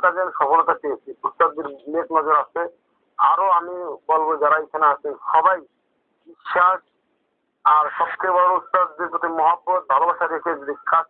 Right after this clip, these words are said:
চালায় যান ইনশাআল্লাহ, ইনশাআল্লাহ অবশ্য, অবশ্যই এই লাইনে আপনি সফল হবেন। আর একটা মজার ব্যাপার হলো বাস্তব জীবনে ঘটে যাওয়া আমার একটা কাহিনী। এই রমজানে আমি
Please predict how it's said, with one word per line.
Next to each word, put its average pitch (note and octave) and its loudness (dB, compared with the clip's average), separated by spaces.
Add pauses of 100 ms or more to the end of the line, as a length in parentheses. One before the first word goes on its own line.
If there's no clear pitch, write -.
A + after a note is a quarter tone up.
চালায় F3 2
যান C#3 -4 (100)
ইনশাআল্লাহ, D3 -2
ইনশাআল্লাহ C#3+ -2 (960)
অবশ্য, E3 0 (160)
অবশ্যই F#3 -2
এই F#3+ -2
লাইনে F#3 2
আপনি F3 -20
সফল D#3 0
হবেন। B2+ -4 (240)
আর F3+ 2
একটা - -6 (120)
মজার E3 2
ব্যাপার F3 2
হলো C#3+ 2 (2000)
বাস্তব F#3 0 (120)
জীবনে F#3 2 (100)
ঘটে D#3+ -2
যাওয়া F3+ 4
আমার D#3 2 (100)
একটা D#3 -10
কাহিনী। D3+ -6 (120)
এই G3 -2
রমজানে D3 -2 (1500)
আমি E3 -2